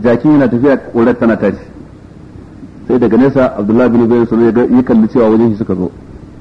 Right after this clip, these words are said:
Sai ce da manzon Allah, "Iyyaka anni, laqad azani natun himarika." Da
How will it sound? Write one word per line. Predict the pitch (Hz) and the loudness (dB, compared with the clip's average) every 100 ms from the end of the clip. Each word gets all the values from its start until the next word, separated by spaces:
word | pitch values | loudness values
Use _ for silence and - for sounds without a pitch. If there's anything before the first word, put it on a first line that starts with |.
| - | -6
Sai | 127 123 | -2 0
ce | 127 | 0
da | 110 | 2
manzon | 104 104 | 0 -2
Allah, | 110 117 110 107 | -2 0 -2 0
"Iyyaka | 113 123 123 117 | 2 2 0 -2
anni, | 110 107 104 98 - - - - - - - - | -2 0 0 -4 -12 -20 -20 -20 -20 -20 -20 -6
laqad | - 135 127 135 - | -4 0 0 0 0
azani | 147 151 147 151 147 147 147 147 143 | 0 2 2 2 2 2 4 4 4
natun | 143 151 143 107 | 2 2 0 2
himarika." | 110 113 110 - 92 - - - - - - - - - - - - - - - | 0 2 0 -2 -10 -16 -20 -20 -20 -20 -20 -20 -20 -20 -20 -20 -20 -20 -20 -20
Da | - | -8